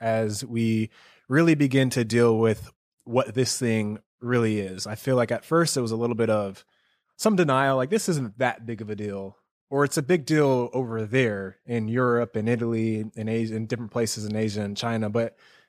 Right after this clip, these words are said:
not here in the United States." And now we're realizing, "Okay, this is a bigger deal than maybe we thought it was. Um, and this is gonna significantly change, at least for the foreseeable future, the way we live,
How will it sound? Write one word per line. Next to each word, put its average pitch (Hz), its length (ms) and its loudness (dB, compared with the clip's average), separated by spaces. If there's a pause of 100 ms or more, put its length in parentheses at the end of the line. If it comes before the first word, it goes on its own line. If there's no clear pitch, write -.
(140)
not 170 220 -2
here 131 160 4
in 117 60 0
the 110 60 -2
United 98 220 -6
States." - 500 -4 (360)
And 131 120 -2
now 165 180 2
we're 151 140 2
realizing, 135 640 0
"Okay, 123 500 2 (520)
this 147 200 0
is 131 460 2 (220)
a 120 80 -2
bigger 117 240 -2
deal 113 260 2
than 110 160 -2
maybe 110 220 -2
we 107 480 -2 (160)
thought 135 280 4
it 110 140 0
was. 98 480 -8 (340)
Um, 113 280 0
and 113 120 -2
this 123 180 0
is 113 100 -4
gonna 120 160 0
significantly 117 640 -4
change, 113 720 -4 (640)
at 117 120 -2
least 165 200 2
for 156 120 -2
the 135 60 -4
foreseeable 127 460 -2
future, 120 480 0 (640)
the 127 100 0
way 123 220 4
we 120 160 0
live, 135 480 -2